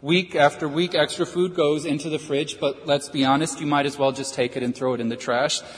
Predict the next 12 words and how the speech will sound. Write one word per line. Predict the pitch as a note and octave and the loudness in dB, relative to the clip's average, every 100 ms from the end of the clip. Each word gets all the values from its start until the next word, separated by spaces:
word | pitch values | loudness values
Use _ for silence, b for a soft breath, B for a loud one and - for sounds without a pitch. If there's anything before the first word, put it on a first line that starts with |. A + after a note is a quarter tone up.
| B | B
No | F3+ | 0
one's | G3+ D3+ - | 2 2 0
gonna | A2 G2+ | -6 -6
eat | A2 - | -10 -2
that. | B2 F3+ B3+ - - - - | 0 0 -2 -14 -18 -18 -4
Just | F3 - | -2 4
cut | D#3+ | 8
out | C3+ C#3 | 10 8
the | D3 | 6
middleman. | B2+ A#2 A#2 A#2+ C#3 G#3 - - - B B B B - - - - - C#3+ | 4 4 2 2 0 -2 -8 -18 -20 B B B B -20 -20 -20 -20 0 4
Other | E3+ | 4
people, | F3+ E3 D#3 E3 F3 F#3+ - - - | 4 -2 -2 0 0 -2 -10 -18 -18